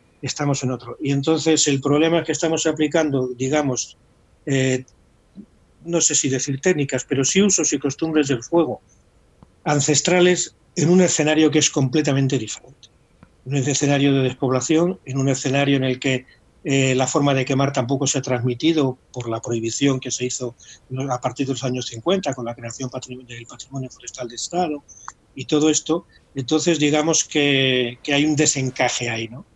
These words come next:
Entonces, muchas veces ahora los incendios ya se provocan,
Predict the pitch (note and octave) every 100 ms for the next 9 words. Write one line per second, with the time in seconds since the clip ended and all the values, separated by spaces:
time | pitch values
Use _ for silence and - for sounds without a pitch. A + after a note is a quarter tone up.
0 | - - - _ - D3+ D#3+ D3+ F#3 F3
1 | E3 E3+ E3+ - E3 E3 E3+ D#3 D3+ -
2 | C3+ - E3 D#3 C#3+ D3+ D3 D3+ C#3+ D3
3 | D#3 D#3+ D#3+